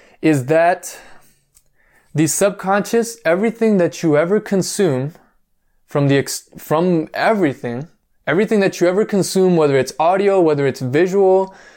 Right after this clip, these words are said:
whether it's sensation, like something that you touch, something that you feel, all the different senses that we have, your subconscious is consistently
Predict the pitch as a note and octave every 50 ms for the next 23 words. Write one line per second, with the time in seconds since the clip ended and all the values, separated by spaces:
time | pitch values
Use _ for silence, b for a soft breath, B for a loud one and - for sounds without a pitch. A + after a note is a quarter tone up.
0 | B B B - C#3 D3 D3 C#3+ C#3+ C#3+ C3+ - - - D#3+ D3 C3 A#2+ - -
1 | - D#3+ E3+ G3+ F#3 - - G3+ F#3+ F#3 D#3+ C#3 C3+ - D#3 D3+ C#3+ E3 D#3+ D3+
2 | C#3+ C3 B2 A#2+ A2+ - - - - F#3+ G3+ F#3+ G3 - F3+ D#3 C#3+ D3 C#3+ C3+
3 | C3 A#2+ - - E3+ E3+ - E3 F#3 A3 A#3 B3+ B3+ B3+ B3+ A3 A#3+ F3+ F#3+ G#3+
4 | G#3 - G3+ F3 - - F#3+ F#3 F3 - D#3+ C#3+ C#3+ D3 C#3+ C3 B2 C3 C#3+ C#3
5 | A#2+ A#2 A2 - b b b b b b b b b b b b b b b b
6 | b - D#3 D#3 D3 - G3+ F#3+ - - - F#3+ G#3+ A3 G#3+ - G3+ F3 F3 -
7 | D#3+ C#3+ - - - - E3 D3 - - - - - A#3+ B3+ B3 B3 - - G3
8 | F3+ E3 D3 C#3 C#3 C3+ C3+ C3 -